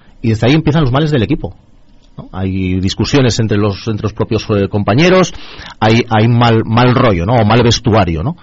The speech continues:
Y se está notando en la, en la flaqueza de muchos jugadores que están ahora mismo a un nivel, pues, pues que no, que no corresponde a su,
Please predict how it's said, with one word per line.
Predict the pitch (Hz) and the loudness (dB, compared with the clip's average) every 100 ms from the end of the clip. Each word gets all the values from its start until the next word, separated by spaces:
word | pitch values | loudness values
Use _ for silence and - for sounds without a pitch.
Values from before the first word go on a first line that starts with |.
| - - - | -20 -20 -18
Y | - 90 | -6 -6
se | 92 | -4
está | 90 | -2
notando | 101 107 113 147 | 0 0 0 0
en | 131 | 0
la, | 98 - | -2 -2
en | 95 | -4
la | |
flaqueza | 92 90 98 120 | -2 -2 -2 0
de | 104 | 0
muchos | 104 104 | -2 -2
jugadores | 107 104 110 | 2 2 0
que | |
están | 101 110 | -2 0
ahora | 110 | 0
mismo | 107 120 | 0 -2
a | 117 | 0
un | 107 | 0
nivel, | 110 113 160 - - - | 2 2 0 -2 -20 -14
pues, | - 87 | -6 -6
pues | - 85 | -4 -8
que | - | -6
no, | 87 95 87 | -4 -2 -2
que | 90 | -4
no | 92 | -4
corresponde | 92 110 - 113 120 | -2 -4 -2 -2 -2
a | |
su, | - 92 | -2 -6